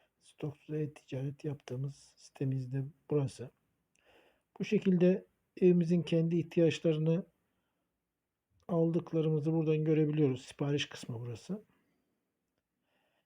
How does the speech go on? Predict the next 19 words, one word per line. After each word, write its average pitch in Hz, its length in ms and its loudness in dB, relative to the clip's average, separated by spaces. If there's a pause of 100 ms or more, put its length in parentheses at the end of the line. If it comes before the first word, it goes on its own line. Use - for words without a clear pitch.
(100)
Sipariş 190 500 2
geldikten 190 540 4
sonra 185 300 2
teslim 185 360 0
aldığınızda 180 520 4
müşteri 185 360 0
olarak 175 460 4
sitemizden 175 640 0 (760)
onaylama 170 600 6
bölümü 170 340 4
var. 165 360 0 (880)
Sağlam 165 600 2 (200)
teslim 165 360 -2
aldığınıza 160 420 4
dair 156 380 2
onay 156 320 2
vermenizi 156 460 2
bekliyoruz. 147 680 -4 (180)
Güvenli 151 520 -2